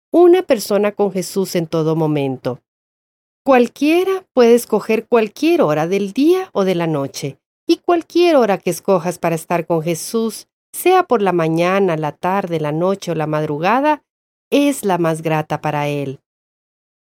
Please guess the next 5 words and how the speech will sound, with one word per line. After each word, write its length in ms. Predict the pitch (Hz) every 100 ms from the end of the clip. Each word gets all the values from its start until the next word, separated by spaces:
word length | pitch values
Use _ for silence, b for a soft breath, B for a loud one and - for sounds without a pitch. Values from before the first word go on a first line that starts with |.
| _ _ _
Pero, 440 | 240 226 269 349 _ _ -
para 200 | 180 170
tener 360 | 175 170 170
adoración 560 | 185 190 185 185 214 202
perpetua, 720 | 294 311 262 226 - 240